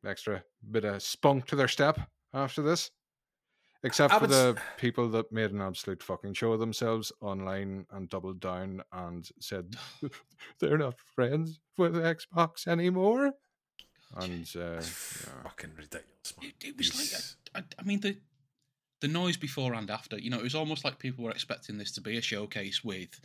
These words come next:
Speaker 3: you know, they were almost asking for shadow drops and all kinds of shit through it. It was
Speaker 1: Mm-hmm.
Speaker 3: like, no, it's clearly a business update podcast. I, I personally thought the way they handled it,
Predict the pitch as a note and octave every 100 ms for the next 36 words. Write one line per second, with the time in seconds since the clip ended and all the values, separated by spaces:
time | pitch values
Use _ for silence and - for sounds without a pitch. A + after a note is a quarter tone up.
0 | - _ _ A#2 G2+ - _ _ - -
1 | C3+ D3 D3 C3 C3 C3 A2+ - - A2+
2 | C3 D3 B2+ B2 - G#2 B2+ C3 D3 C3
3 | A#2 - - A2 C#3 C3+ G2+ F#2+ D#3 -
4 | _ _ _ _ - - - D3 D3+ B2
5 | G2 G2+ _ - A2+ - G#2 A2 - -
6 | - G2 - - - _ _ _ _ _
7 | _ A2+ G#2+ C#3 C3+ _ _ _ D#3+ D3+
8 | A#2+ G#2 G#2 G2+ G#2 A#2 A2+ G#2+ A2+ A2
9 | A2 A2 -